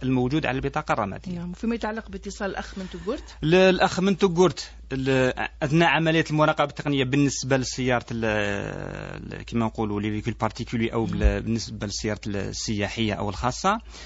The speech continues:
Speaker 1: هناك بعض ال-، العيوب منها، ن-، l'amortisseur، بعض العيوب ال-، اللي كون-، ال-، بعض العيوب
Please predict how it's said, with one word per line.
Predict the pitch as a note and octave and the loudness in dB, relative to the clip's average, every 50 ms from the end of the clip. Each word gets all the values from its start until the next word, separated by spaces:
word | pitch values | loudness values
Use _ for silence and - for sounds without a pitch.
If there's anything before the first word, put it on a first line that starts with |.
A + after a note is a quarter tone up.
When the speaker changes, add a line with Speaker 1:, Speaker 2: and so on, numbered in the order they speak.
| - - - - - - - - C#3 | -16 -14 -16 -16 -16 -16 -6 2 4
Speaker 1:
هناك | D3+ F#3 F#3 - F3+ | 4 6 6 6 4
بعض | E3+ D#3+ E3+ C#3+ C#3 C3+ D3 | 4 4 2 0 0 -2 -4
ال-، | D3 C#3+ C#3 | -2 2 2
العيوب | C#3 C3+ B2+ B2+ A#2+ C3+ C#3+ D3 D#3+ D3+ C3+ A#2+ | 2 2 4 4 6 6 8 8 8 6 6 4
منها، | A#2 B2 C#3 C#3 C3 A#2 A2 G#2 F2+ F2 - - - - - - | 2 4 4 6 6 4 4 0 -2 -4 -10 -16 -20 -20 -8 -4
ن-، | A2 A2+ A2+ G#2+ G#2 G2+ G2 G2 F#2+ G2 F#2 F#2 F#2 F#2 F#2+ F#2 G#2+ | -2 0 0 0 0 -2 -4 -4 -4 -6 -6 -6 -6 -6 -4 0 2
l'amortisseur، | A2+ A#2 A#2+ A#2 A#2 A2 - A#2+ G#2+ - B2 A2+ G#2+ G2 F#2 - - - - - | 2 4 4 4 2 2 0 -2 -2 0 0 0 0 0 -4 -8 -12 -16 -16 -12
بعض | - A2 G#2+ A#2 A#2 A#2 | -4 0 0 0 0 0
العيوب | A#2 G#2+ A#2 B2+ C3+ D3+ D#3 D3 C3 | -2 0 2 4 4 4 4 4 2
ال-، | C3 B2+ B2 B2 A#2+ A#2 A2+ A2+ A2 G#2+ G#2+ - - - - - - - | 2 2 2 4 4 4 2 2 0 0 -2 -6 -12 -18 -18 -18 -16 -10
اللي | - B2 B2 | -8 -8 -4
كون-، | - C#3 - - | -2 -2 -2 -2
ال-، | B2+ A#2+ A#2 A2+ A2 G#2+ G#2+ | 0 0 0 2 0 0 0
بعض | A2 A#2+ A2+ A2+ A#2+ | 2 2 0 0 0
العيوب | A#2+ A#2 A2 A2+ B2+ C#3+ E3+ F3+ D#3+ - - | -2 0 0 0 2 2 2 2 0 -2 -8